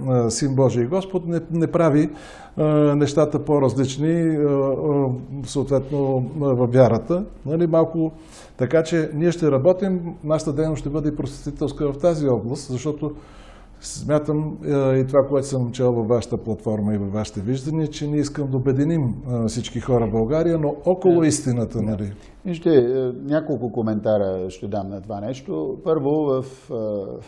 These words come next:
Speaker 2: годините назад и в света са се положили неимоверни усилия, е, православието да стане едва ли не мръсна дума.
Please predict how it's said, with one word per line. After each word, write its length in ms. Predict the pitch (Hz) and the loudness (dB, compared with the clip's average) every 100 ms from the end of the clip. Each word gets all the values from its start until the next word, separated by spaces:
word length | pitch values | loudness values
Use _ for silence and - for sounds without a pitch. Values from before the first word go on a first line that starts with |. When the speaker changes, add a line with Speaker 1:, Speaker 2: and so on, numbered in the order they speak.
| - - - _ _ - | -20 -20 -20 _ _ -8
Speaker 2:
годините 520 | 135 120 151 135 135 | -2 4 4 4 0
назад 520 | 117 104 131 139 - - | -2 4 4 4 -2 -6
и 120 | 113 | -2
в 120 | 110 | -2
света 420 | 104 113 110 143 | -4 -6 -4 -4
са 300 | 139 127 123 | -4 -4 -4
се 180 | 120 110 | -4 -8
положили 460 | 123 139 139 120 120 | -4 -2 -2 -2 -2
неимоверни 800 | 120 117 117 110 120 147 120 107 | 0 0 2 2 4 2 2 0
усилия, 600 | 104 - 131 120 127 135 | -2 -4 -2 0 0 0
е, 40 | 135 - - - _ _ - 113 113 110 107 | -6 -14 -20 -20 _ _ -12 -8 -6 -6 -2
православието 800 | 117 110 107 131 127 117 110 135 | 0 0 4 6 6 6 0 -2
да 120 | 113 | -4
стане 320 | 113 123 117 | -2 -2 0
едва 240 | 117 107 113 | -2 0 0
ли 100 | 104 | 0
не 120 | 110 | 0
мръсна 380 | 107 101 - 98 | 0 -2 -6 -8
дума. 220 | 90 | -8